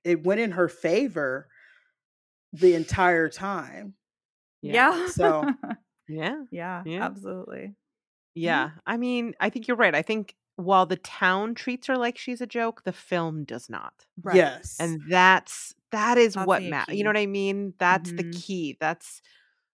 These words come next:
Speaker 2: that's what I, this is why, like, I joked about, like, this is the movie the whale thinks it is. Like, this actually is a thim-,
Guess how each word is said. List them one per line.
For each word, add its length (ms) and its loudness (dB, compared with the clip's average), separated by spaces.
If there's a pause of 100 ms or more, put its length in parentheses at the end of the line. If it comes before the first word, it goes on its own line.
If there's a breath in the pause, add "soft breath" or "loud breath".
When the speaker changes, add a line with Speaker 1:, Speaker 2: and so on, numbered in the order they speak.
Speaker 2:
that's 320 4
what 100 6
I, 200 4 (300)
this 220 2
is 180 4
why, 260 8
like, 180 0
I 120 2
joked 380 -2
about, 300 0
like, 240 -2
this 160 -6
is 120 -8
the 80 -10
movie 240 -4
the 100 -6
whale 300 0
thinks 500 -8
it 80 -4
is. 320 -6
Like, 160 -2
this 180 2
actually 560 6
is 380 8
a 60 -2
thim-, 240 -8